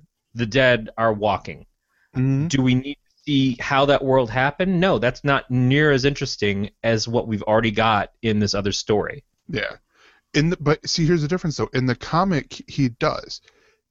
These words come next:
Speaker 2: In here, I think they're playing him, uh, quite a bit differently. You know, he's still probably gonna be foul-mouthed and all that stuff, but he comes across like most villains where he's,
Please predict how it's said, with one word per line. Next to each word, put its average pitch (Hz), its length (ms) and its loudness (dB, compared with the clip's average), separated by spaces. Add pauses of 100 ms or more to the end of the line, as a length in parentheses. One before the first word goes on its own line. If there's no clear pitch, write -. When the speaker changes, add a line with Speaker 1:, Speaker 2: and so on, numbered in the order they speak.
(120)
Speaker 2:
In 123 180 2
here, 190 480 0
I 131 140 0
think 165 320 -2
they're 151 120 4
playing 127 380 0
him, 123 420 0
uh, 139 120 2 (180)
quite 117 220 0
a 123 40 0
bit 110 200 -2
differently. - 580 -4 (760)
You 120 100 0
know, 123 80 6
he's 131 180 2
still 180 380 4
probably 160 320 0
gonna 170 100 2
be 170 80 0
foul-mouthed 143 640 0
and 123 80 0
all 117 120 2
that 117 120 0
stuff, 104 340 -2 (680)
but - 220 2 (640)
he 143 220 0
comes 175 300 0
across 135 720 0 (160)
like 120 360 -2 (600)
most 127 380 2
villains 127 320 2
where 110 100 0
he's, 175 460 0